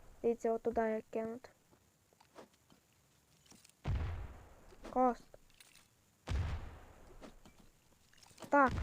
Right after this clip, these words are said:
Так. Легко. Просто. <laughs> Там бом-, е, там бомбардіровка. Ну, ще одна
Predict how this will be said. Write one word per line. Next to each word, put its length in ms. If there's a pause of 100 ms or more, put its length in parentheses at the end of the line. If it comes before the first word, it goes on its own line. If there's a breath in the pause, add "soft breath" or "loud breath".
(540)
Так. 380 (460)
Легко. 480 (480)
Просто. 480 (720)
<laughs> 1300 (400 loud breath)
Там 200
бом-, 320
е, 100
там 260
бомбардіровка. 840 (1300 loud breath)
Ну, 200
ще 280
одна 520